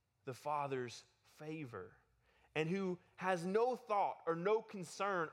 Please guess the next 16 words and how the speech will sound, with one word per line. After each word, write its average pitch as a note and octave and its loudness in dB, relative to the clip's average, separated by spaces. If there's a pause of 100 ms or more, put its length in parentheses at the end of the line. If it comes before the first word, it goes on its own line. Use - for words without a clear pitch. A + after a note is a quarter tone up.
other F3+ 2
than, D#3+ 0 (500)
"Why G3+ -2
is D3+ -2
this, D3+ -4 (380)
why F#3+ -6
is F#3 -6
this, F#3+ -6 (160)
uh, D3+ -4 (200)
this D3 -8
sinful, E3+ -4 (320)
uh, B2 -2 (100)
obviously E3+ 0
cursed D#3 -4
person D3 -6
anywhere B2+ 0